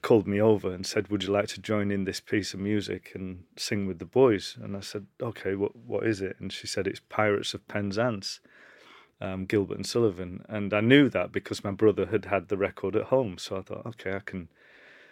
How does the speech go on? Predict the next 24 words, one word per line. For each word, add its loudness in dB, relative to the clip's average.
sing -2
along." -4
So 0
they 2
gave 8
me 0
the 2
words -4
and -8
I -10
started -2
singing. -6
And -4
all 0
of -4
a -4
sudden -8
I -6
just -10
hit -6
this -12
big 4
old 4
note -4